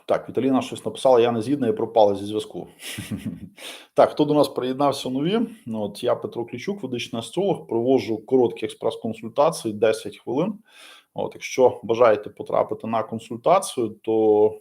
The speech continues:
пишіть, е, список ваших питань. Для консультації потрібно знати число, місяць, рік та час вашого народження. От, і тоді вже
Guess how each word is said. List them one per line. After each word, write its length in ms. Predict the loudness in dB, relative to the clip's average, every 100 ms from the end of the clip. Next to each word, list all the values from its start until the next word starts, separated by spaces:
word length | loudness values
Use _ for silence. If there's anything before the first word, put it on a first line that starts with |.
| _ _
пишіть, 680 | -8 -8 -6 -8 -10 -14 -6
е, 300 | -4 -2 -2
список 440 | -6 -8 -10 -6 -2
ваших 320 | -2 -4 -12
питань. 500 | -6 -2 -2 -2 -6
Для 180 | 0 2
консультації 680 | 0 -8 -10 -2 0 0 -8 -20
потрібно 400 | -10 -8 -6 -4
знати 480 | -2 -4 -4 -8
число, 520 | -6 -10 -12 -6 -2 0
місяць, 680 | 0 0 -2 -4 -6 -10 -8
рік 340 | -8 -8 -14 _ -20 -20 -20 _
та 140 | -4 -4
час 400 | 4 6 6 0
вашого 320 | 0 0 0
народження. 560 | 2 2 -2 -2 -4 -6 _ -20 -20 -18 -20 _
От, 300 | 0 0 0 -4
і 120 | -6
тоді 320 | -6 -4 -2
вже 260 | 2 2